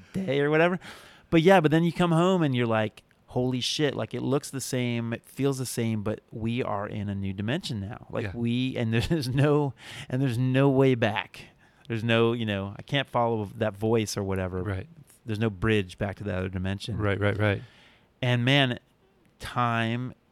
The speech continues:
Speaker 1: it's, it's a struggle. And we, we get a lot of care. Like, we get, you know, since four months old, we were doing, like, we did a nanny share. We, we were really lucky in that, um, there were three houses in a row on our street,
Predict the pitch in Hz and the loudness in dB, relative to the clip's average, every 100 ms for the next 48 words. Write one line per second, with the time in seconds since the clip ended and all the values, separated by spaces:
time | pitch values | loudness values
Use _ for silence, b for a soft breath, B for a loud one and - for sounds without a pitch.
0 | _ b b 120 113 - - - - 117 | _ b b -6 -4 -6 -8 -10 -8 -8
1 | - 123 - - 131 156 123 107 113 135 | -6 -6 -6 -6 -2 -2 0 0 0 0
2 | 147 170 170 - B B B B B 135 | 0 0 -4 -8 B B B B B 0
3 | 143 151 139 117 127 117 - _ - - | 2 4 4 2 0 -4 -20 _ -14 -6
4 | 107 104 107 110 113 110 117 - _ _ | -4 -4 -6 -6 -4 -2 -2 -2 _ _
5 | _ - 123 107 - 160 160 - - - | _ -6 -2 -2 -2 -4 -4 -8 -10 -2
6 | 147 135 127 - 101 139 117 104 101 - | 0 2 0 -2 -2 0 0 -2 -6 -12
7 | - 110 107 101 101 98 101 - _ _ | -8 -4 -2 0 0 0 -2 -6 _ _
8 | - - 123 104 104 101 95 107 101 98 | -20 -16 -10 -2 0 0 -2 -2 -2 -2
9 | 101 107 113 107 - 104 107 117 - 120 | 0 0 0 -2 -2 0 0 -2 -6 -2
10 | 139 151 117 117 123 131 127 117 123 - | 0 0 -2 -2 0 0 0 0 0 -2
11 | 151 139 107 104 92 98 95 92 - b | -2 -2 0 -2 -2 -4 -4 -4 -10 b
12 | b b b b b - 113 101 131 131 | b b b b b -2 -2 -2 -4 0
13 | 127 127 117 110 104 95 95 107 107 98 | 2 0 -2 -4 -2 0 0 0 0 -2
14 | 90 - 104 101 - | -6 -10 -8 -8 -8